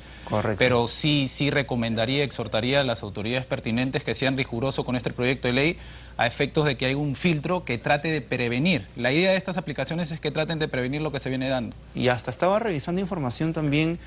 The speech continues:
Speaker 1: y, por ejemplo, se debería definir exactamente si estos aplicativos pertenecen hasta al sector tecnológico o al sector de transportes, ¿no? Porque ahí también hay hast-, hasta dudas en ese aspecto, ¿no?
Speaker 2: Es que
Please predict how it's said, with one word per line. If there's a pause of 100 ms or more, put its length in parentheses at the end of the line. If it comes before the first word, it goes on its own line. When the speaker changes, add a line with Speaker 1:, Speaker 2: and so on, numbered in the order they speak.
(220)
Speaker 1:
y,
por
ejemplo,
se
debería
definir
exactamente
si
estos
aplicativos
pertenecen
hasta
al
sector
tecnológico
o
al
sector
de
transportes,
¿no?
Porque
ahí
también (380)
hay
hast-,
hasta
dudas
en
ese
aspecto,
¿no?
Speaker 2:
Es
que